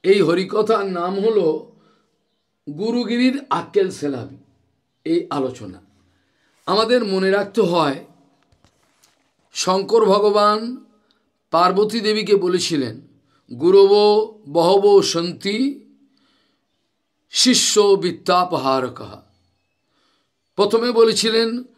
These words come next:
"দুর্লভ সদ্গুরুর দেবী শিষ্য সন্তাপহারকঃ।" আবার এ কথাও জানিয়েছেন, "গুরব বহব সন্তি শিষ্য বিত্তাপহারকঃ।"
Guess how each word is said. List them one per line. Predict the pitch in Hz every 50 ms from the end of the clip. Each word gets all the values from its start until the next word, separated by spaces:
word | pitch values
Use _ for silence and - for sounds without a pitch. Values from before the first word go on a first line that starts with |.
| _ _ _ _ _ _ _ - 127
"দুর্লভ | 117 175 185 202 214 208 208 214 208 202 214 214 214 202
সদ্গুরুর | 190 - - 180 170 160 151 165 196 196 202 202 196 190 147
দেবী | 175 180 185 180 175 214 233 254 294 - - - - - _ _ _ _ _ _ _ _ _ _ _ _ _ _ _ _ _ _ _
শিষ্য | - - - - 247 240 - - - - 202 202 202 196 - - - - _ -
সন্তাপহারকঃ।" | - - - 180 170 165 131 - 190 196 196 185 185 180 135 131 143 160 165 170 170 - - 185 180 196 226 262 - - - _ _ _ _ _ _ _ _ _ _ _ _ _ _ _ _ _ _ _ _ _ _ _ _ _ _ _ _ _ _ _ _ _ _ _ _ _ _ _ _ _ _ -
আবার | 170 185 190 196 185 180 180 -
এ | 180 170 -
কথাও | 190 185 185 190 185 185 185 180
জানিয়েছেন, | 175 175 180 190 196 190 - 220 240 233 233 262 - - -
"গুরব | 135 143 170 175 180 175 165 180 196 226 226 214
বহব | 175 170 160 175 190 190 226 226 214
সন্তি | - - 165 160 170 165 - - 220 240 262 285 294 - - - - - _ -
শিষ্য | - - 233 214 - - 220
বিত্তাপহারকঃ।" | 220 190 156 175 151 - - - 185 190 185 180 170 139 135 135 131 120 113 117 -